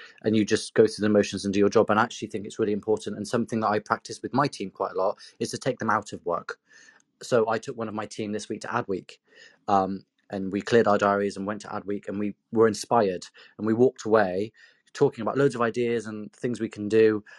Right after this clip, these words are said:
but fundamentally came to, came down to how we can apply what we've heard and what we've seen to our business and how that applies. And I think it's really important now and then to take a step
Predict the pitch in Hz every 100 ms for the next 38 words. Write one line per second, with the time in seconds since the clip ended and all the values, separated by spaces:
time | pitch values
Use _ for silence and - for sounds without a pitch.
0 | _ - 123 - 127 117 117 120 - 110
1 | - 107 107 104 - - - 117 107 113
2 | 110 - 104 - 117 104 107 110 101 -
3 | 113 104 107 107 104 104 - 143 104 104
4 | 107 101 - - 131 92 117 - _ _
5 | - 120 117 113 - 117 101 95 98 -
6 | 95 104 92 71 - 98 78 - - -
7 | - - 117 120 123 107 123 123 120 110
8 | 110 - 104 104 104 98 95 - 107 104
9 | - 98